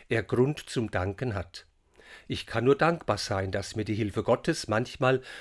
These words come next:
durch einen meiner Mitmenschen gekommen ist, der mir zugehört hat, als ich traurig war und ihm eine schwere Geschichte erzählen wollte. Vielleicht kam ja die Hilfe Gottes auch durch ein kleines Zeichen, die Einladung zu einem Kaffee oder Spaziergang.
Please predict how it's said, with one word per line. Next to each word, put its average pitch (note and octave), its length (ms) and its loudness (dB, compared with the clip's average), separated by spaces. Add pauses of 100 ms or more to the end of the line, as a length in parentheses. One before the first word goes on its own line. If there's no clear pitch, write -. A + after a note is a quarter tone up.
durch C#3+ 240 -2
einen B2+ 260 4
meiner C3 220 4
Mitmenschen G#2+ 880 -2
gekommen A#2+ 440 2
ist, C#3 340 -4 (340)
der A#2+ 100 6
mir A#2 140 4
zugehört G#2 640 2
hat, - 380 -8
als G#2 220 -6
ich - 140 -10
traurig A#2+ 440 0
war A#2+ 260 4
und A2+ 140 -6
ihm B2+ 160 -4
eine G#2 180 -2
schwere G#2 380 0
Geschichte A2+ 460 -4
erzählen F#2 500 -2
wollte. E2+ 360 -6 (720)
Vielleicht B2+ 600 6
kam B2 240 4
ja A#2 140 6
die G2+ 140 -2
Hilfe G#2 340 0
Gottes - 480 0 (220)
auch A#2 180 -2
durch - 180 -2
ein G#2+ 120 -4
kleines A2+ 480 0
Zeichen, C#3+ 580 -2 (360)
die A#2+ 100 2
Einladung A#2 600 6
zu A#2 120 -6
einem F#2+ 200 -4
Kaffee B2 460 -2
oder C3+ 220 -4
Spaziergang. E2 840 -6